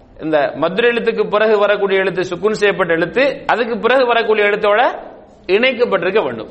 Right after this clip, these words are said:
சரி, அதை நாங்க இப்ப நாங்க ப-, இப்ப வழங்குவோம். உதாரணத்திற்கு அலிஃப் லாம் மீம் எடுத்துக்கொள்வோம். அதை தான் ஆசிரியரும் இங்க என்ன செய்கிறார், எங்களுக்கு உதாரணமாக சொல்லுகிறார். சூரத்துல் பக்ராவுடைய என்னது முதலாவது ஆயத்து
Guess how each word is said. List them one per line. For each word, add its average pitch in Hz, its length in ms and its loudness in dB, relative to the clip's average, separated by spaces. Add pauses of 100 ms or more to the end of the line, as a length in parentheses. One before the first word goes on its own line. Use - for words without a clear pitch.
சரி, 117 240 -4
அதை 180 240 0
நாங்க 202 440 -4 (120)
இப்ப 170 160 -2
நாங்க 170 240 0
ப-, 151 400 0
இப்ப 170 240 0
வழங்குவோம். 151 320 -4 (920)
உதாரணத்திற்கு 202 840 2
அலிஃப் 214 280 0
லாம் 185 220 0
மீம் 170 40 -4
எடுத்துக்கொள்வோம். 147 500 -4
அதை 170 160 0
தான் 190 160 0
ஆசிரியரும் 170 440 0
இங்க 165 380 0
என்ன - 280 -6
செய்கிறார், 160 320 2
எங்களுக்கு 127 480 -2 (220)
உதாரணமாக 160 720 2 (240)
சொல்லுகிறார். 139 460 0 (180)
சூரத்துல் 185 280 0
பக்ராவுடைய 175 840 0 (1400)
என்னது 120 400 0
முதலாவது 160 460 0
ஆயத்து 117 320 -2